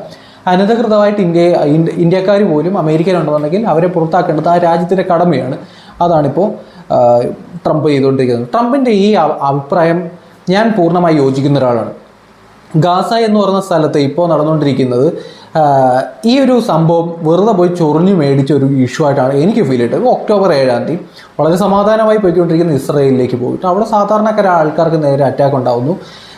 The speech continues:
യുദ്ധം എന്ന് പറയുന്നത് അതിൻ്റെ ഒരു ആർമിയോ അല്ലെങ്കിൽ അവരുടെ സൈന്യമായിട്ടുള്ള ഒരു യുദ്ധമല്ല, സാധാരണക്കാരെയാണ് ഇവർ പിടിച്ചോണ്ട് പോയതും കൊന്നുകളഞ്ഞത്. ആയിരത്തി ഇരുന്നൂറോളം മനുഷ്യരെ അന്ന് ഇല്ലാതാക്കി.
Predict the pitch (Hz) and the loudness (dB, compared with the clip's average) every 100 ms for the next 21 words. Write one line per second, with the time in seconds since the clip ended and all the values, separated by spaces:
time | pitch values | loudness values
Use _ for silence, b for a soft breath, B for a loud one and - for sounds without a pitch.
0 | - 202 202 190 247 254 240 240 220 214 | -2 0 2 2 2 0 0 2 2 2
1 | 208 208 208 202 - 170 202 214 214 208 | 2 2 2 0 -2 0 2 4 4 4
2 | 208 190 151 - 156 156 - 147 165 175 | 4 2 0 -4 -8 -8 -6 -2 0 0
3 | 185 196 151 139 156 160 139 151 160 160 | 2 2 2 0 2 2 0 0 -2 0
4 | 147 170 185 180 165 160 151 135 147 123 | 0 2 0 2 2 2 0 0 0 0
5 | 127 139 151 180 208 214 214 190 170 135 | 0 -2 -2 0 0 -2 0 0 0 0
6 | 127 131 131 131 151 147 131 127 127 143 | -2 -2 0 0 0 0 2 2 0 -2
7 | 156 127 127 123 127 135 165 175 190 185 | -2 -2 0 0 0 0 0 0 0 0
8 | 185 175 151 143 143 147 131 131 127 123 | 0 0 0 0 0 0 0 0 0 -2
9 | 123 - | -4 -8